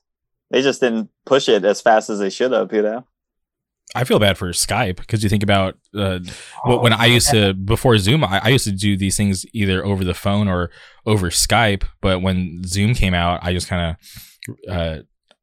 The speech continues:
Speaker 2: apprehensive 'cause I was like, "I don't really need two video call, like, programs." And more and more people just started using Zoom, and I was like, "All right, well, like, let me tap in and check it out." And seriously, I can't remember the last time anybody, uh, chose,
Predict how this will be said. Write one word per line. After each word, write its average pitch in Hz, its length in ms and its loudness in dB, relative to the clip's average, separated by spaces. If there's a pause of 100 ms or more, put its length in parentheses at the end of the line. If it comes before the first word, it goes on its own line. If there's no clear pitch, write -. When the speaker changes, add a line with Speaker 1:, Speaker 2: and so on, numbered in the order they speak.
Speaker 2:
apprehensive 107 760 0
'cause 90 180 -2
I 87 60 0
was 90 80 0
like, 120 80 -2
"I 143 80 -2
don't 190 120 2
really 135 160 4
need 85 180 0
two 117 400 2
video 85 260 0
call, 85 440 0
like, 85 160 -6
programs." 90 640 -2 (420)
And 92 340 0
more 101 180 2
and 101 80 4
more 101 100 4
people 101 200 2
just 90 80 -4
started 95 140 0
using 92 240 -2
Zoom, 98 300 0
and 107 40 -2
I 92 40 0
was 85 80 -2
like, 117 80 -2
"All 131 60 0
right, 113 100 0
well, 92 120 -4
like, 90 140 -2
let 92 120 0
me 98 80 0
tap 92 280 0
in 95 120 -2
and 87 120 -4
check 95 220 -6
it 87 80 -4
out." 95 280 -2
And 82 280 -6 (580)
seriously, 98 320 0
I 87 120 -2
can't 107 180 -2
remember 98 140 0
the 90 100 0
last 90 160 2
time 92 240 -4
anybody, 92 600 -4 (100)
uh, 80 340 -8 (140)
chose, 104 480 -2